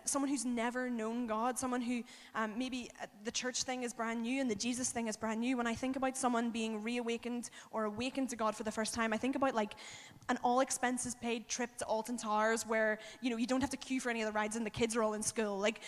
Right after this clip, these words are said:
just something that's almost too good to be true. And you're experiencing it for the first time. And we've been learning over the last few weeks about lots of things that God's people typically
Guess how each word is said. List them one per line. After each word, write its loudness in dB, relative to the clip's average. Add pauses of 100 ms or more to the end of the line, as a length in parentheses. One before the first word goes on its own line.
just 2
something 2
that's 2
almost 2
too 0
good -4
to -8
be -8
true. 0 (1080)
And 0
you're 2
experiencing 0
it -4
for -6
the -4
first -2
time. -2 (1300)
And 2
we've 4
been 4
learning 4
over 2
the 0
last 0
few 0
weeks -4
about 4 (140)
lots 4
of 2
things -4
that 0
God's 0
people -2
typically -4